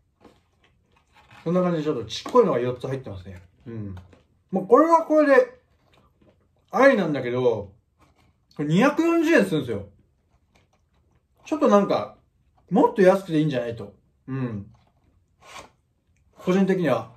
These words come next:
ちょっと思っちゃいました。一個食って。感じたことは、それですね。はい。じゃあ、メインディッシュ。フィレオフィッシュね。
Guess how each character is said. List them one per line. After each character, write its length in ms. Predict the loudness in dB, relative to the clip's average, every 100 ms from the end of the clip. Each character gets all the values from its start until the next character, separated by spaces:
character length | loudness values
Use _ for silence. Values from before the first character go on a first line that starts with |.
| -20
ち 60 |
ょ 20 | -10
っ 20 |
と 120 | -6
思 200 | -2 -2
っ 20 | -2
ち 80 |
ゃ 20 | -4
い 40 |
ま 60 | -6
し 60 |
た。 60 | -10
一 80 | -6
個 100 | -6
食 180 | -8
っ 40 | -14
て。 200 | -14 -14 -20 -20 _ _ _ _ _ -20 -20 _ -20 -6
感 180 | -4 -2
じ 80 |
た 140 | -4 -4
こ 80 | -6
と 80 |
は、 120 | -8 -10
そ 100 | -4
れ 120 | -2
で 60 | -2
す 60 |
ね。 160 | -8 -20 -20 _ _ _
は 120 | -16
い。 440 | -16 -18 _ _ -20 _ _ -20 _ _ 4
じ 80 | 4
ゃ 80 |
あ、 60 | 4
メ 140 | 2 4
イ 20 |
ン 80 | 4
デ 80 |
ィ 20 | 4
ッ 20 |
シ 140 | 0
ュ。 100 | -8 -10 -18 _ _ _ _ _ _ _ _ _ _ _ _ _ _ _ _
フ 100 | -2
ィ 40 | 4
レ 60 | 4
オ 60 |
フ 40 | 2
ィ 0 |
ッ 60 |
シ 100 | -6
ュ 40 | -8
ね。 260 | -10 -16